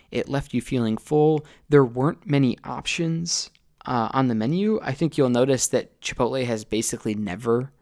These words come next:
changed their menu. It's really incredible how their original menu has not changed, whereas someone like a Moe's or Qdoba is always saying, "Well, we've got these new nachos, we,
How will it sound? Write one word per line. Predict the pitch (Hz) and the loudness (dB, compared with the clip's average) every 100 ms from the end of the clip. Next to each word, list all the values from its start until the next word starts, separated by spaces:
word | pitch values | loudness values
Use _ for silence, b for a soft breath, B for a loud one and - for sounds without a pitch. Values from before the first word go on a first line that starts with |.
| _ _ | _ _
changed | - 117 120 117 | -8 -4 -2 -2
their | 120 | -2
menu. | 104 107 135 160 - | -4 -2 0 0 -2
It's | 127 - - | -8 -8 -12
really | - - 202 180 | -10 -2 0 2
incredible | 156 135 147 127 113 98 | 2 2 4 4 2 -2
how | 101 101 | -2 -4
their | 110 120 | 0 2
original | 113 117 117 120 | 2 -2 -2 -2
menu | 110 110 107 98 98 b b | 0 0 -2 -4 -8 b b
has | - 117 | -4 0
not | 120 101 | 0 -2
changed, | - 117 104 101 | -4 -4 -4 -6
whereas | 120 120 113 110 107 - b b b - | -4 0 0 0 -2 -6 b b b -6
someone | - 139 131 | -2 0 0
like | 127 | 0
a | 123 | 0
Moe's | 120 117 | 0 0
or | 113 | -2
Qdoba | - 165 190 156 | 0 2 4 4
is | 131 | 4
always | 123 117 110 | 4 2 2
saying, | - 104 104 | 0 -2 -4
"Well, | 98 | -6
we've | 101 101 | -6 -6
got | - | -10
these | - 95 | -8 -8
new | 98 | -2
nachos, | 123 165 156 160 135 123 113 | 2 2 4 4 4 4 0
we, | 117 | -4